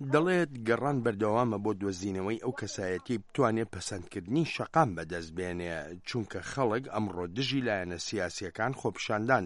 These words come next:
دەکەن، دژی بەشبەشێنەی سیاسی و دژی بەشبەشێنەی ئەو لایەنە سیاسیانەیە لە عێراقدا. ئەمەش ئامانجە هەرە سەرەکیەکەی خۆپیشاندەرانە.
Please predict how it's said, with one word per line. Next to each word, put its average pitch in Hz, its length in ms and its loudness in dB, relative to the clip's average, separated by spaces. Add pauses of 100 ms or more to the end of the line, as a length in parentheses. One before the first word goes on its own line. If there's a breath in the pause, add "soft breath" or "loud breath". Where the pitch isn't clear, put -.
دەکەن، 135 280 0 (440 loud breath)
دژی 147 380 4
بەشبەشێنەی 98 800 -2
سیاسی 98 440 0
و 120 60 2 (100)
دژی 127 320 0
بەشبەشێنەی 95 760 -2
ئەو 202 200 6
لایەنە 104 440 2
سیاسیانەیە 107 760 -2
لە 127 140 0
عێراقدا. 104 580 4 (440 loud breath)
ئەمەش 123 320 4 (180)
ئامانجە 95 500 0 (100)
هەرە 185 260 0
سەرەکیەکەی 104 760 -2
خۆپیشاندەرانە. 151 880 2